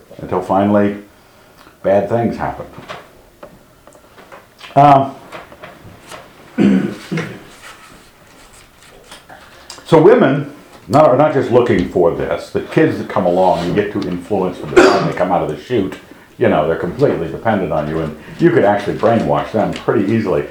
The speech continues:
The woman comes to you as a verifiable adult, you know, already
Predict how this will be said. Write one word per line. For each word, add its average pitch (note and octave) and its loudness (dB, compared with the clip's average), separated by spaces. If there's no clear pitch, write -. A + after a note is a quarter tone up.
The A2+ 2
woman F#3+ 2
comes C3 0
to B2+ 2
you G#2 2
as G#2 2
a F2 0
verifiable G2 0
adult, - 0
you F2+ -4
know, F2 -4
already C3 4